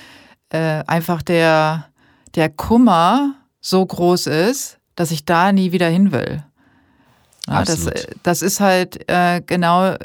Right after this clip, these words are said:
Speaker 1: genau der Punkt, äh, warum ich sage, ich will gar nicht zurückblicken, ähm, ich möchte nach vorne mich konzentrieren, weil was nützt mir das, wenn ich jetzt, äh,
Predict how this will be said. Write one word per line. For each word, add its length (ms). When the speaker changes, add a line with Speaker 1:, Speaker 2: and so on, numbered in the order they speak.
Speaker 1:
genau 240
der 140
Punkt, 600
äh, 340
warum 220
ich 100
sage, 280
ich 200
will 180
gar 160
nicht 160
zurückblicken, 960
ähm, 340
ich 120
möchte 260
nach 140
vorne 580
mich 200
konzentrieren, 840
weil 320
was 180
nützt 380
mir 140
das, 540
wenn 160
ich 140
jetzt, 440
äh, 400